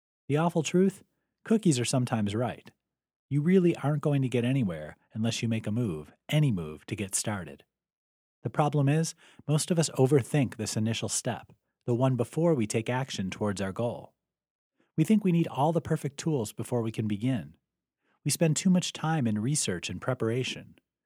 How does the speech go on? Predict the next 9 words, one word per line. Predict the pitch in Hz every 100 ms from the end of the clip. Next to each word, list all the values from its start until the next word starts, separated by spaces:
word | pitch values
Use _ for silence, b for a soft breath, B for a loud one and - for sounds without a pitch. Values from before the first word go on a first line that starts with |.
| _ -
Heck, | 156 -
sometimes | 160 165 190 185 165
we | 180
never | 180 170 175
get | 160 160
beyond | 147 147 143
the |
prep | - 139 -
stage. | - - - 85 -